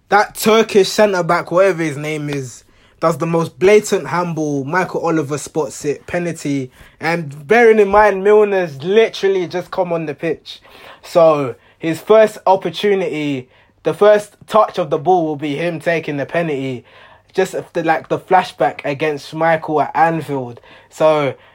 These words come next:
if you remember the first time, Milner went on bottom right corner. And then this time, Kasper Schmeichel was hoping he was gonna go to his right-hand side.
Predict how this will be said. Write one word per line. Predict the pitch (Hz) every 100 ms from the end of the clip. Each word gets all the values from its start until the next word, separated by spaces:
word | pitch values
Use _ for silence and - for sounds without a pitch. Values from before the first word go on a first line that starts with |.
| _ _ -
if | 180 170
you | 185
remember | 180 202 208 180 175
the | 170 156
first | 190 196 190
time, | - 190 170
Milner | 180 190 180 165
went | 156 160 156
on | - 151 143 135 117 _ _
bottom | 170 147 147
right | 170 175 -
corner. | - 151 143 135 127 110 _ - - _
And | - 147 156
then | 151 156
this | 170 -
time, | 185 156 151 139
Kasper | 190 170 165
Schmeichel | - 170 170 156 143
was | 135
hoping | 147 151 139 135 127 123 - -
he | 160
was | 170 151
gonna | 147 143
go | 143 147
to | 143
his | 135 123
right-hand | 151 143 - 143
side. | 135 151 147 -